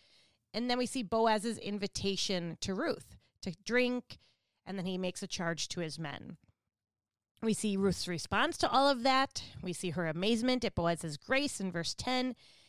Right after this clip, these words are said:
and then kind of the climax and the fulcrum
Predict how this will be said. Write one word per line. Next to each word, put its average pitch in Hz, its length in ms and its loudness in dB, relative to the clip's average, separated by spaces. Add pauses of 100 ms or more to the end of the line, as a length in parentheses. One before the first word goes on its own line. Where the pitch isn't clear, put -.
(160)
and 233 200 0
then 247 180 2 (100)
kind 269 240 0
of 240 60 2
the 226 80 0
climax 226 560 0
and 196 100 -2
the 175 60 -2
fulcrum 220 640 -2